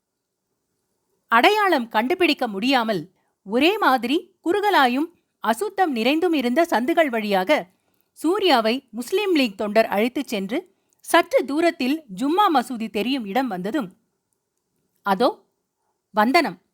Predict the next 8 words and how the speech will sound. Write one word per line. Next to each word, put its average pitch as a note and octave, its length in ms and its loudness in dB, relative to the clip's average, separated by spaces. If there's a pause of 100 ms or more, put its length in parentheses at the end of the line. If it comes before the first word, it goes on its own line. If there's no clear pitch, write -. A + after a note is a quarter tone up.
(560)
இவ்வளவு F4 360 2
தூரம் F#4 300 0
கூட F#4+ 180 2
நீங்கள் B3+ 320 0
வந்திருக்க D#4+ 320 0
வேண்டியதில்லை" G#3 540 -2 (640)
என்று A3 220 -6
சொல்லிவிட்டு A3 540 -2